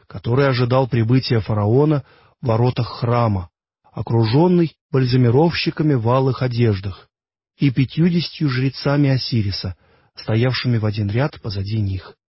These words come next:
Жрецы запели и со стуком начали толкать катафалк к барке по деревянным каткам, пока не вкатили его на палубу.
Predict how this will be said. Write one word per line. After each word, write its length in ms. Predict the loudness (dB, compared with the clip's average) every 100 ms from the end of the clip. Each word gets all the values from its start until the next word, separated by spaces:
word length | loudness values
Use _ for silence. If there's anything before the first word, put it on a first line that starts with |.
| _ _ _ _ _ _ _ _ -2
Жрецы 400 | 2 2 2 0
запели 640 | 0 -2 2 4 4 0 _ _ _ _ _ _ -2
и 120 | 0
со 180 | 0 -2
стуком 480 | 0 0 2 -2 -4 _ _ _
начали 520 | -4 0 0 0 -2 0
толкать 440 | 0 0 -2 -2
катафалк 500 | -2 -4 0 0 0
к 80 | -2
барке 560 | 0 0 -2 -6 -12 -12 _ -4
по 60 |
деревянным 580 | 2 2 4 2 2 0
каткам, 540 | -2 -6 -2 -2 -2 -8 _ _ _ _ -6
пока 300 | -4 0 0
не 100 | 0
вкатили 460 | -2 -6 -2 -2
его 160 | 0 0
на 120 | -2
палубу. 520 | -2 -4 -4 -8 -12